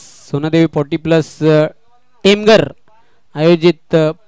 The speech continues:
फ्री एंट्री tournament चाचणी स्पर्धा दोन हजार वीस. आणि या स्पर्धेचे मुख्य आयोजक, main organizer,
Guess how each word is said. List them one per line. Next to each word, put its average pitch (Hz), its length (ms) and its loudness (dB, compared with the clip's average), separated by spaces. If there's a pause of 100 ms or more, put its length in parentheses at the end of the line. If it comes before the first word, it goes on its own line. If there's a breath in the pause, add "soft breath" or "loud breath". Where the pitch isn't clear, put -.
फ्री 226 220 0
एंट्री 196 300 -4
tournament 175 480 -4
चाचणी 165 320 -6
स्पर्धा 165 320 -4
दोन 160 220 -2
हजार 156 240 0
वीस. 170 520 -4
आणि 151 240 -6
या 156 60 -4
स्पर्धेचे 160 560 -4
मुख्य 160 360 -6
आयोजक, 160 440 -4
main 170 320 0
organizer, 202 680 4